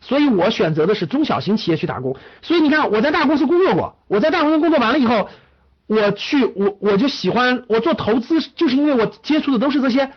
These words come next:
中小型创业型的公司，就比较多一点。然后敏锐就会发现机会，我对新兴的机会就越来越敏感，越来越敏感。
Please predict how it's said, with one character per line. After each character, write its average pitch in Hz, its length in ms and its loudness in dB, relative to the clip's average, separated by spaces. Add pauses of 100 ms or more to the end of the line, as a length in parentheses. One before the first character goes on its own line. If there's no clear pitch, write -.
(280)
中 349 160 0
小 269 160 0
型 196 160 0
创 269 200 -2
业 277 100 0
型 147 140 -4
的 127 60 -6
公 117 160 -10
司， 104 200 -14 (360)
就 - 100 -8
比 131 100 -6
较 143 120 -2
多 123 200 -4
一 117 60 -4
点。 101 120 -16 (680)
然 294 140 -2
后 370 100 2
敏 262 220 2
锐 359 160 2
就 254 60 2
会 277 120 0
发 302 160 -2
现 247 100 0
机 240 120 0
会， 269 120 2
我 180 140 0
对 285 140 2
新 349 220 0
兴 381 180 2
的 254 80 2
机 240 120 0
会 254 120 0
就 247 60 2
越 285 140 2
来 233 100 2
越 208 80 2
敏 175 180 0
感， 170 200 -4
越 233 120 2
来 175 100 2
越 156 60 2
敏 135 180 -4
感。 127 140 -8